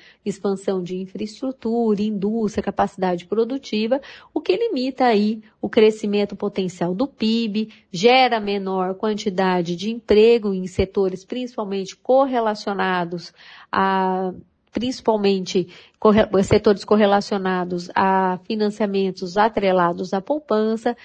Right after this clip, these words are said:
reduzindo, então, a margem de crescimento sustentável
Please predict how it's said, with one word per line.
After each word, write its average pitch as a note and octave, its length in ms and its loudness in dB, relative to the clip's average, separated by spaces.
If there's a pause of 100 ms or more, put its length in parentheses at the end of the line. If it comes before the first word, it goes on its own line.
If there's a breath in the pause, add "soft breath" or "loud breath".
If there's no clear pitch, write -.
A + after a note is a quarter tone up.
(180 loud breath)
reduzindo, C4+ 760 -4
então, A3+ 320 -4
a A#3+ 60 -4
margem G3 480 -4
de G3 100 -12
crescimento G3 680 -4
sustentável G#3+ 1200 -2